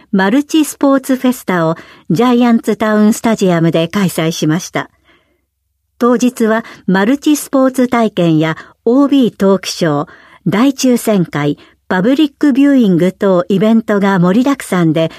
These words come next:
楽しく思い出に残る時間となりました。問い合わせ、観光課ホームタウン支援推進係。稲城市戦没者追悼式。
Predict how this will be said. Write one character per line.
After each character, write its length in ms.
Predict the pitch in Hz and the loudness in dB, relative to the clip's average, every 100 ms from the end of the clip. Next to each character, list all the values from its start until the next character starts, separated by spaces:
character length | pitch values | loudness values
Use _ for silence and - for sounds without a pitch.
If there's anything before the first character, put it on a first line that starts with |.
| - - _ | -20 -20 _
楽 300 | 220 214 254 | -2 0 0
し 100 | - | -2
く 240 | - 196 202 | -2 -2 0
思 300 | 190 220 269 | 2 4 2
い 60 | |
出 120 | 277 277 | 2 2
に 140 | 262 | 4
残 300 | 254 254 277 | 2 2 0
る 120 | 214 | 0
時 140 | 160 165 | 0 -2
間 240 | 175 170 | 0 0
と 160 | 165 160 | 0 0
な 100 | 160 | 0
り 140 | 156 | 0
ま 100 | 160 | 0
し 140 | - | -2
た。 160 | 156 143 _ _ _ _ _ _ _ _ _ _ | -8 -8 _ _ _ _ _ _ _ _ _ _
問 220 | 202 208 | 0 2
い 60 | 208 | 2
合 80 | 190 | 0
わ 120 | 214 | -2
せ、 260 | - 190 | -2 -2
観 260 | - 247 254 | 0 2 2
光 240 | 254 233 | 2 -2
課 240 | 226 220 202 | -2 -4 -4
ホ 260 | - 254 | -2 2
ー 20 | 285 | 4
ム 160 | 294 | 2
タ 220 | 285 269 262 | 2 0 4
ウ 80 | |
ン 60 | 254 | 2
支 220 | 247 254 | 2 0
援 140 | 214 170 | 2 0
推 280 | - 214 | 0 -2
進 360 | 214 - 202 180 | -2 0 2 2
係。 420 | 160 - 143 127 _ _ _ _ _ _ _ _ _ _ _ _ _ _ _ _ _ _ | 0 -4 -6 -8 _ _ _ _ _ _ _ _ _ _ _ _ _ _ _ _ _ _
稲 280 | 226 262 285 | 0 4 4
城 160 | 277 | 2
市 280 | - 202 185 - - | 2 -2 -2 -6 -18
戦 340 | - 269 311 | -2 2 4
没 200 | 311 302 | 2 -2
者 260 | - 208 185 | -4 -4 -4
追 200 | - 220 | -2 -2
悼 300 | 202 190 175 | 0 -2 -2
式。 400 | - - 160 | -4 -6 -8